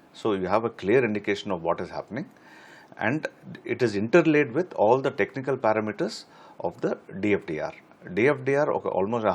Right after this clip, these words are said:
hundred plus pa-, parameters రికార్డ్ చేస్తుంది. ప్రతి సింగిల్ ఎయిర్‌క్రాఫ్ట్‌లో కదిలే ప్రతి ఇంపార్టెంట్ కంట్రోల్ సర్ఫేస్ కానీ, ప్రతి, ఆ, ఇంజిన్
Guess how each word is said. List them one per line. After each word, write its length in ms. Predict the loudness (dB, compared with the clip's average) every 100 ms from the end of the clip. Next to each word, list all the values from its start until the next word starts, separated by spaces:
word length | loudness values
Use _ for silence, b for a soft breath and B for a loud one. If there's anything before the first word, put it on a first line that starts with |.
| 2
hundred 200 | 0 0 2
plus 120 | 0
pa-, 340 | 2 2 4 4
parameters 460 | 2 0 -2 -2 -2
రికార్డ్ 360 | -4 -4 -2 -4
చేస్తుంది. 400 | -4 -8 -10 -12 B B B B B -20 _ -16 -16 2
ప్రతి 380 | 4 4 -2 -2
సింగిల్ 720 | -4 -4 -2 0 2 2 0 -4 -20 -20 -20 0
ఎయిర్‌క్రాఫ్ట్‌లో 800 | 2 2 0 -2 -2 2 4 4 0 -18 -20 _ -20 -20 -20 _ _ _ 0
కదిలే 500 | 2 4 4 4 0 -16 -20 _ _ -20 -14 -10 -10
ప్రతి 720 | -4 -4 0 0 0 -2 -12 -12
ఇంపార్టెంట్ 680 | -8 0 6 6 4 -6 -8 -18 _ _ _ _ -2
కంట్రోల్ 320 | -2 2 2
సర్ఫేస్ 480 | 2 -2 0 -2 -2
కానీ, 400 | -6 -4 -8 -10 -18 b b b b b -20 -20 0
ప్రతి, 480 | 0 4 4 2 -2 -14 -18 -10 -4
ఆ, 320 | 0 2 2 2
ఇంజిన్ 380 | 0 4 4